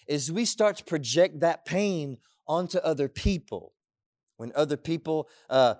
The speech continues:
when, when, when we feel insecure, we ridicule other people for being insecure.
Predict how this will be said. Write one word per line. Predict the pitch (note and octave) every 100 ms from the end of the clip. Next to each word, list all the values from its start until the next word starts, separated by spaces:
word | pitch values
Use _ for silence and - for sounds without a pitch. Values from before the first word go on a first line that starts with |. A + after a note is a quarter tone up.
| _ _
when, | C3 C3
when, | C3+ B2+
when | B2+
we | C3 E3
feel | E3 E3
insecure, | D#3+ - D#3+ - E3+ F3 E3 F#2
we | C3+ D#3+
ridicule | C#3+ E3 D#3 - E3
other | D#3 D#3+
people | D#3 E3+ E3 D3
for | -
being | A#2+ B2 A2+
insecure. | A2 - G#2+ - A#2+ A2